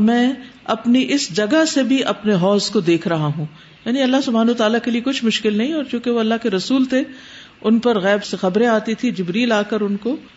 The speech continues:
خفیہ طریقے سے وحی دیتے تھے، جو کہ دوسرے لوگ نہیں دیکھ سکتے تھے۔ اسی طرح آپ کو بعض اوقات ایسی چیزیں دکھائی جاتی تھی جو آس پاس کے لوگ نہیں دیکھ سکتے تھے۔ اس کو سمجھنا کچھ مشکل بھی نہیں کہ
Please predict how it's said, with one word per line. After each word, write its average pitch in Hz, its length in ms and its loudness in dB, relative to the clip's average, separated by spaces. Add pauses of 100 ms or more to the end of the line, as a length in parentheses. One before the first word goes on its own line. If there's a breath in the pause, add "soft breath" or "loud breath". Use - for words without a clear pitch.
(120)
خفیہ 254 300 0
طریقے 233 360 0
سے 220 180 0 (520)
وحی 196 260 2 (300)
دیتے 196 280 2
تھے، 254 200 0
جو 202 200 -2
کہ 214 100 -4
دوسرے 202 300 0
لوگ 208 200 2
نہیں 220 180 2
دیکھ 226 220 2
سکتے 214 280 -2
تھے۔ 339 140 -4 (360 loud breath)
اسی 277 200 2
طرح 330 200 0
آپ 285 160 0
کو 277 100 0
بعض 233 240 2
اوقات 254 200 0
ایسی 220 260 0
چیزیں 247 260 -2
دکھائی 202 360 0
جاتی 196 300 0
تھی 294 160 -4 (360 loud breath)
جو 214 120 2
آس 214 200 0
پاس 214 260 0
کے 208 100 2
لوگ 240 180 2 (400 loud breath)
نہیں 214 240 6
دیکھ 170 220 0
سکتے 143 300 -2
تھے۔ - 160 -12 (420)
اس 262 200 -6
کو 320 100 -2
سمجھنا 269 360 0
کچھ 277 200 0
مشکل 240 320 4
بھی 214 120 4
نہیں 165 420 -2
کہ 202 100 2